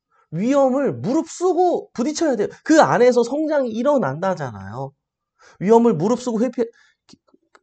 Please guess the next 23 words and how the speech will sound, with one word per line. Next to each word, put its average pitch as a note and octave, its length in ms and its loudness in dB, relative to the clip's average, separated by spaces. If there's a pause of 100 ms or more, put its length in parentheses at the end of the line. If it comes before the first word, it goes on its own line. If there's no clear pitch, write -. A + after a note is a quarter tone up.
(480)
야, C3 200 0
위험을 A3 360 4
회피하지 C4 360 0
말고 F#3 480 -2
기꺼이 A3 440 0
감수하라. G3+ 720 0 (400)
당신은 A#3+ 540 2
최근 C#4 400 -2 (240)
오 F#3+ 180 2
년 C#4 280 4
동안 B3 380 4
위험을 A3+ 380 2
무릅쓰고 F3+ 460 -2
무언가를 A3 560 2
시도해 C#4 380 -4
본 B3 160 2
적이 G3+ 240 -2
있나요? C#3 400 -2 (1500)
무언가를 A#3+ 440 4
시도해 D4 280 -2
본 B3 140 0
적이 G#3 160 -4
있어요? D#3 320 -8